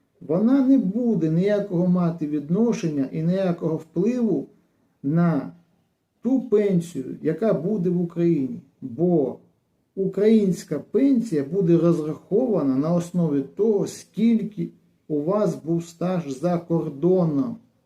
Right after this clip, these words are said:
І, відповідно, скільки був стаж в Україні. І, і на основі цього стажу буде робитися розрахунок вашої пенсії,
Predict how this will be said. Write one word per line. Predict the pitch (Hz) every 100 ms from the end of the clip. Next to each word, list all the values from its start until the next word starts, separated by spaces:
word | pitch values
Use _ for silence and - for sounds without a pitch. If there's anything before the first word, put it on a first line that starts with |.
| _ _ -
І, |
відповідно, | 160 - 147 190 254 220
скільки | 180 - 196 180 143
був | 131
стаж | - - - 175
в | 151
Україні. | 135 135 123 - - _ _ _
І, | - 196 - -
і | 190
на | 214 226
основі | 226 233 233 220 185
цього | 170 - 175 170
стажу | - - 226 262 226 147 143
буде | 131 156 214 170 165
робитися | 160 143 156 240 226 196 - 160
розрахунок | 170 151 147 139 170 214 196 156
вашої | 139 156 220 208 - 185
пенсії, | 170 - 170 147 135 135